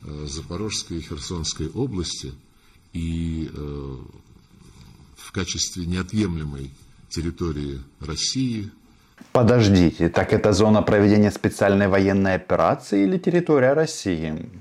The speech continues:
Speaker 2: Когда два ключевых министра не могут разобраться в таком ключевом вопросе, то это говорит о том, что они, да, э, российские нацисты. И когда кто-то говорит о том, что, м, э,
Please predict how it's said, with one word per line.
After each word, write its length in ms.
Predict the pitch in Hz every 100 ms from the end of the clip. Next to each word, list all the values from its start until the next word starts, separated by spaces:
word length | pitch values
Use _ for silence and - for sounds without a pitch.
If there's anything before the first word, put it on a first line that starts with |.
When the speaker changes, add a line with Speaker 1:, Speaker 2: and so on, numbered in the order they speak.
| -
Speaker 2:
Когда 360 | 95 90 95 156
два 280 | 113 113 156
ключевых 560 | 165 - 135 123 117
министра 760 | 147 135 92 87 - 104 117 - - - 104
не 120 | 107
могут 260 | 156 151
разобраться 600 | 135 120 120 120 143 - 117
в 60 |
таком 260 | 110 - 117
ключевом 560 | 117 113 117 104 135 139
вопросе, 720 | 151 131 92 78 - 104 120 - - _
то 120 | 90
это 180 | 85 92
говорит 320 | 95 95 92
о 60 | 92
том, 180 | 90 87
что 440 | - 95 92 92 -
они, 420 | 90 90 90 87
да, 400 | 120 90 69 - -
э, 180 | 135 120 -
российские 880 | 113 107 - - 80 - - 110 107
нацисты. 840 | 104 101 104 - 85 - - 87 87 - - - -
И 160 | 202
когда 720 | 233 233 233 156 120 87 73 73
кто-то 500 | - - 180 185 143
говорит 640 | 113 113 104 104 87 -
о 80 | 76
том, 240 | 117 131
что, 420 | 127 - 90 80 82
м, 500 | 82 76 65 64 - - - -
э, 240 | 92 80